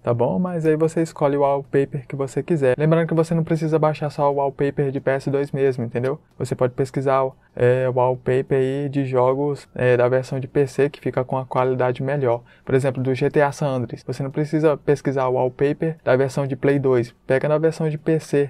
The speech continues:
entendeu? Pra ficar com a qualidade melhor. Então vocês já observaram como é bem simples fazer esse procedimento aqui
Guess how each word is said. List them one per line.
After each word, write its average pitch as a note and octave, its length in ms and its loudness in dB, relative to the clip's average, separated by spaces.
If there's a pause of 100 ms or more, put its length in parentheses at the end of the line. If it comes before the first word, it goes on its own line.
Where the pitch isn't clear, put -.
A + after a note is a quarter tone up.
entendeu? B2+ 480 -2
Pra B2+ 320 -2
ficar C3 280 -6
com C3 100 -6
a B2+ 80 -6
qualidade B2+ 480 0
melhor. B2 360 -2
Então F3+ 320 0
vocês G3 380 0
já F3 180 0
observaram D3+ 520 -2
como C#3+ 280 -8
é C3+ 120 -4
bem C#3+ 180 -4
simples D#3+ 540 -8
fazer B2+ 260 -2
esse B2 120 -8
procedimento B2+ 600 -4
aqui B2+ 240 -4